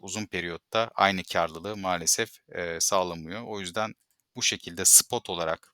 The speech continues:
merak eden arkadaşlarımız için hep Viyop'ta anlatıyoruz bunu daha kolay bir şekilde yapabilmeyi.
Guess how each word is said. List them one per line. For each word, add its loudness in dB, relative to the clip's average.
merak 2
eden -4
arkadaşlarımız -4
için -2
hep -8
Viyop'ta -2
anlatıyoruz -4
bunu -14
daha 2
kolay -8
bir -4
şekilde -6
yapabilmeyi. -8